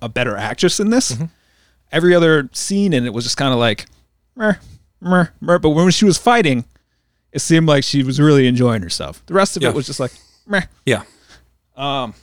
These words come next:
Speaker 1: it was cool to see young Fury, young, uh,
Speaker 2: Well,
Speaker 1: what's his face?
Speaker 2: yeah,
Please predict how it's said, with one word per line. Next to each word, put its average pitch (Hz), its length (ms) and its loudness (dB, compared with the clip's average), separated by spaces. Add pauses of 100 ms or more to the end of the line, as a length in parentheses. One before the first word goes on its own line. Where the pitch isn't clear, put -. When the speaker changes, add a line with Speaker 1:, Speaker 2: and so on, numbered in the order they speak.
(360)
Speaker 1:
it - 40 -20
was 160 100 -12
cool 233 200 0
to 147 80 -2
see 160 400 2 (880)
young 147 240 0
Fury, 143 420 0 (460)
young, 139 360 2
uh, 123 360 2 (140)
Speaker 2:
Well, 175 340 0 (560)
Speaker 1:
what's 123 120 -16
his 123 120 -14
face? 170 140 -6
Speaker 2:
yeah, 135 220 2